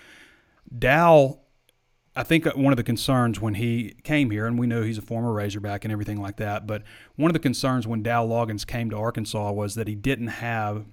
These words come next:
college coaching experience aside from being an analyst one year at Penn State. And how was that gonna play in recruiting? Is he gonna know how all that works? And lo and behold, I mean, he's doing as well in a short <laughs> amount of time as any coach on the staff. He's already got three commitments. Just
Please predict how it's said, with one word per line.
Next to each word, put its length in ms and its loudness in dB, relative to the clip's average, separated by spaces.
college 400 -2
coaching 360 -2
experience 460 -6
aside 280 -2
from 100 -10
being 180 -6
an 80 -10
analyst 440 -10
one 160 -8
year 140 -6
at 80 -14
Penn 200 -6
State. 340 -10
And 140 0
how 140 6
was 120 4
that 120 6
gonna 140 0
play 240 2
in 100 0
recruiting? 600 -10
Is 120 -12
he 60 -6
gonna 160 -2
know 160 0
how 400 -2
all 180 -6
that 180 -8
works? 420 -8
And 400 -4
lo 240 4
and 80 4
behold, 540 4
I 80 -4
mean, 480 -2
he's 180 -2
doing 320 6
as 160 0
well 480 4
in 220 -4
a 60 -2
short 300 0
<laughs> 0 -
amount 220 0
of 80 -8
time 300 2
as 80 -4
any 180 2
coach 260 0
on 120 -2
the 80 -6
staff. 340 2
He's 160 -4
already 160 2
got 300 -4
three 280 4
commitments. 540 0
Just 220 -6